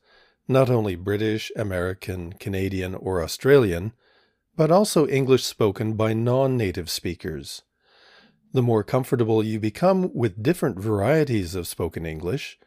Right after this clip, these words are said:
the better your comprehension will be. One advantage to podcasts is that, unlike radio, you can pause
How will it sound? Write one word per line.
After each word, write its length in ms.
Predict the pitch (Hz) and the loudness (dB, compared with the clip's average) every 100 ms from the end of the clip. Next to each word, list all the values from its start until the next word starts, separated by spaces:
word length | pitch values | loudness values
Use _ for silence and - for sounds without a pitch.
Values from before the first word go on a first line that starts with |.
| _ _ _ | _ _ _
the 100 | 165 | -2
better 260 | 165 139 123 | 2 2 2
your 200 | 117 123 | 2 0
comprehension 720 | - 90 101 120 147 - 101 | 0 -2 -4 -4 -4 -6 -6
will 100 | 82 | -4
be. 300 | 80 76 104 _ _ _ _ _ _ _ _ _ _ _ _ _ _ _ _ _ _ _ | -6 -8 -12 _ _ _ _ _ _ _ _ _ _ _ _ _ _ _ _ _ _ _
One 200 | 123 117 | 2 4
advantage 640 | 110 104 131 160 165 - | 2 0 0 0 -2 -4
to 100 | - | -6
podcasts 840 | 117 127 120 - 120 120 120 - - | 0 2 2 0 0 0 -2 -14 -8
is 220 | 120 98 98 | -6 -6 -2
that, 260 | 95 85 - | -2 -2 0
unlike 460 | 139 156 127 110 - | 2 2 2 0 0
radio, 640 | 98 117 117 82 80 95 - _ _ _ | 0 2 2 0 0 -2 -8 _ _ _
you 160 | - 160 | -2 0
can 200 | 202 208 | 0 -4
pause 500 | - 190 165 78 - | -2 2 2 2 -6